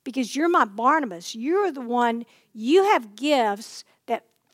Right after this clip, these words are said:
fill the gaps in my life, and you help me carry out my job better than if you weren't here. You're, you have a very vital purpose, if not more important than me, because I wouldn't be able to do what I do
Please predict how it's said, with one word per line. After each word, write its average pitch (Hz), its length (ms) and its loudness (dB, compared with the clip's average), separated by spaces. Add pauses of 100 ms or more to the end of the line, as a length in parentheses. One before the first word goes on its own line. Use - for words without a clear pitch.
(120)
fill 339 240 2
the 254 120 -4
gaps 269 500 0
in 233 120 -4
my 240 220 2
life, 208 400 0
and 208 200 -10
you 311 420 6
help 349 260 2
me 269 560 -2 (100)
carry 285 380 -2
out 233 260 2 (360)
my 277 340 2
job 180 540 -4 (360)
better 262 540 2 (920)
than 285 160 0
if 294 120 -6
you 339 120 -2
weren't 330 220 -6
here. 311 200 -14
You're, 262 360 -6 (180)
you 330 280 -2
have 403 140 2
a 254 80 2
very 302 520 -8
vital 254 420 -6
purpose, - 500 -20
if - 180 -14
not 339 220 -2
more 320 220 2
important 403 420 -2
than 392 140 -4
me, 453 240 -2
because 285 260 -6
I 339 140 2
wouldn't 370 280 -4
be 320 100 -4
able 320 160 2
to 294 100 -8
do 320 180 -6
what 302 160 0
I 349 200 -2 (100)
do 196 340 -14